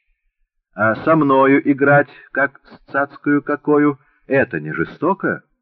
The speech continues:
Так вот, последнее моё слово. Извозчик, поворачивай. Поворачивай, говорю. И не будем больше, Дусенька, спорить.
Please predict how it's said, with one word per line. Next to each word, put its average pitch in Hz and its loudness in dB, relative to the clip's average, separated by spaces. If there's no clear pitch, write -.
Так 120 -6
вот, 110 4
последнее 135 0
моё 117 -2
слово. 82 -4
Извозчик, 98 0
поворачивай. 139 0
Поворачивай, 156 2
говорю. 95 0
И 139 0
не 170 0
будем 113 -2
больше, 85 -2
Дусенька, 80 -8
спорить. - -14